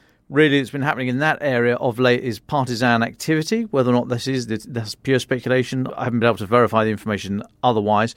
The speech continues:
I just note that if, if residents are saying, are saying that, and there's no reports of drones were seen, missiles were seen, aircraft, et cetera, et cetera, I just wonder what it was. But, you know, mark and, and move on. Something's happening down in Berdyansk.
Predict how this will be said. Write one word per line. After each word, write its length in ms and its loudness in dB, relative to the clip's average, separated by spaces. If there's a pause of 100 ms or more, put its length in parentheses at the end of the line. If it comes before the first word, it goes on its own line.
(280)
I 60 0
just 180 -2
note 360 4
that 140 2
if, 220 -4
if 260 -6 (140)
residents 640 0
are 60 -6
saying, 500 0 (400)
are 80 -6
saying 320 0
that, 400 0 (360)
and 120 -4
there's 140 0
no 140 4
reports 500 -2
of 420 0 (460)
drones 340 2
were 80 -4
seen, 440 2
missiles 340 2
were 80 -6
seen, 480 0
aircraft, 480 0
et 80 -10
cetera, 240 -6
et 60 -12
cetera, 280 -6 (280)
I 100 4
just 140 -2
wonder 180 0
what 120 0
it 40 -4
was. 160 -2
But, 260 -2
you 100 -2
know, 260 -2
mark 320 2
and, 320 0
and 160 2
move 240 2
on. 180 4
Something's 300 -2
happening 260 -2
down 160 2
in 100 -4
Berdyansk. 440 -4